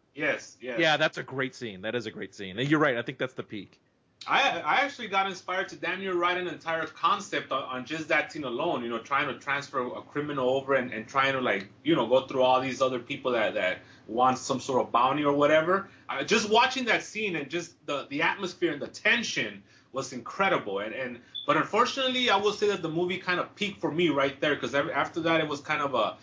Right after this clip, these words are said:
Speaker 1: kind of went downhill. And also another thing, like you said, the, the Emily Blunt character was kind of, you know, she was kind of like whatever. And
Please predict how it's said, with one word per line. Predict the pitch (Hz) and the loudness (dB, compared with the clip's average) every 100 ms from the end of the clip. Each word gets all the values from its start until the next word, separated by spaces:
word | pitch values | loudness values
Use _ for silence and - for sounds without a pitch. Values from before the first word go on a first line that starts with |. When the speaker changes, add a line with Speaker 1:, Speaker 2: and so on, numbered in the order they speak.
| - - | -20 -4
Speaker 1:
kind | 147 | -2
of | 139 | 0
went | 143 139 | -2 0
downhill. | 135 131 156 151 | 0 2 2 4
And | |
also | 208 233 | 4 2
another | 247 240 240 | 0 0 0
thing, | 214 | -2
like | 156 | 0
you | 175 | -2
said, | - 185 117 - - _ | 2 4 4 0 -18 _
the, | - 139 139 | 0 2 4
the | 139 131 | 2 0
Emily | 151 185 165 | 0 2 2
Blunt | 139 175 180 | 4 2 2
character | 180 175 165 165 | 4 2 2 0
was | 147 - | 0 -2
kind | 156 156 | -2 0
of, | 143 123 - 196 | 0 -2 -10 -6
you | 220 | 0
know, | 139 139 | 2 2
she | - 156 | 0 -4
was | 151 | -2
kind | 165 | 0
of | 160 | 0
like | 139 | 2
whatever. | 131 147 160 170 165 - - _ | 4 4 6 4 2 -10 -20 _
And | 147 151 147 147 | 0 0 0 -4